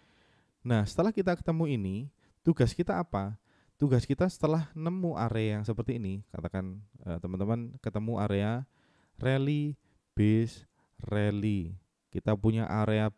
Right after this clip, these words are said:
base di sini. Buat teman-teman yang belum tahu konsepnya, konsepnya seperti ini. Kita bisa lihat basingnya ada di sini. Kita mau saat harga kembali ke sini, kita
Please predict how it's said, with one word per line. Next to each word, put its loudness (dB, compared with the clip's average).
base 4
di 0
sini. -2
Buat 0
teman-teman -2
yang 0
belum -2
tahu 2
konsepnya, -2
konsepnya -2
seperti -2
ini. 0
Kita -4
bisa 0
lihat 0
basingnya 2
ada 2
di 0
sini. -2
Kita 2
mau 2
saat -2
harga 0
kembali 0
ke -4
sini, -6
kita -4